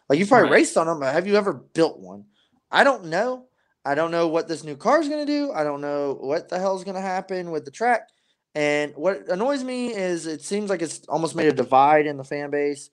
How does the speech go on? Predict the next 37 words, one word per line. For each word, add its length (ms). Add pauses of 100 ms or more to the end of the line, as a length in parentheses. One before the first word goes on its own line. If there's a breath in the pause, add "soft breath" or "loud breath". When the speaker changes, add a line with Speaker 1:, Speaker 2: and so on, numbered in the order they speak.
(320)
Speaker 1:
or 260
Speaker 2:
Mm-hmm. 80
Speaker 1:
media, 360
social 280
media, 240
whatever 540 (160)
have 280
you, 260 (320 soft breath)
is 340
that, 440 (320 soft breath)
you 80
know, 140
you're 180
either 280
like, 200 (140)
"Yeah, 280
what 260
are 40
they 120
doing, 340
those 220 (100)
idiots?" 720
Or 240
you're 240
like, 260 (260)
"Hell 260
yeah, 320
dude, 260
let's 220
do 280
it. 180
Let's 220
see 140
what 300
happens." 560
And 80
I'm, 200